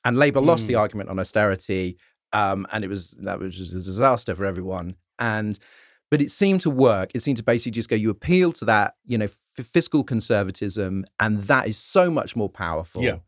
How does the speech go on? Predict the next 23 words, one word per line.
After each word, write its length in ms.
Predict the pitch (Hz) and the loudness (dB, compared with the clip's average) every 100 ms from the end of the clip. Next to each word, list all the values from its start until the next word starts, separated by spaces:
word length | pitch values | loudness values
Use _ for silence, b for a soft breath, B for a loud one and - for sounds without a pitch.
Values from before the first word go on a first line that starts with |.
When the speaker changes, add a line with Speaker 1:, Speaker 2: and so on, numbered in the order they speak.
| _ - | _ -2
Speaker 1:
than 300 | 101 104 107 | 2 2 0
any 280 | 113 110 | -2 -2
sort 200 | 104 104 | -2 -6
of, 80 | 87 | -4
like, 240 | 92 87 _ | -4 -4 _
Keynesian 600 | - 90 85 90 82 76 - | -10 -8 -8 -8 -10 -10 -16
sort 180 | - 92 | -10 -8
of 60 | 82 | -4
argument. 360 | 82 80 85 B B B - | -4 -6 -12 B B B -4
And 120 | 120 | 0
I 60 | 135 | 0
think 180 | 170 - | 0 0
people 240 | 180 175 | -2 0
have 80 | 156 | 0
seen 240 | - 147 | 2 0
the 100 | 120 - - | 0 -4 -6
consequences 800 | - 135 - - 147 131 147 156 | 0 0 -2 -6 -6 -4 -4 -4
of 120 | 127 | -2
that 320 | 131 185 247 _ _ _ _ - | 0 0 -2 _ _ _ _ -2
and 220 | 120 123 | 0 2
are 100 | - | 0
far 400 | 107 - 139 131 | 0 4 4 4
less 600 | 120 120 113 110 - - | 4 4 2 -2 -8 -12